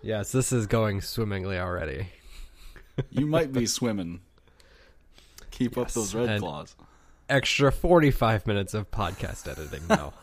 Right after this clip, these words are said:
Speaker 2: <laughs>
Speaker 1: Awesome.
Speaker 2: What made us decide to drink during this episode again? <laughs>
Speaker 1: I don't know. You honestly, I, I succumbed to peer pressure. You said that you're gonna drink during the show, so I was like, "Yeah, I guess I'll drink," because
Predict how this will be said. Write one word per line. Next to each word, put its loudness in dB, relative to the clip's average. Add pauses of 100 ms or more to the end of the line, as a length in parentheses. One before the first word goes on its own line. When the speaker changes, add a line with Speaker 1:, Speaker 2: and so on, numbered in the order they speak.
(180)
Speaker 2:
<laughs> -2
Speaker 1:
Awesome. -4 (680)
Speaker 2:
What 0
made 2
us 0
decide -4
to -6
drink 0
during 2
this -2
episode -6
again? 0 (560)
<laughs> -18
Speaker 1:
I 0
don't 2
know. -2 (100)
You 2 (320)
honestly, 4
I, 4
I 4
succumbed 0
to 0
peer 4
pressure. 2
You 0
said -2
that 0
you're -2
gonna 0
drink -4
during 0
the -2
show, 0
so -4
I -2
was -4
like, 0
"Yeah, 0
I -2
guess -2
I'll 2
drink," -2
because -2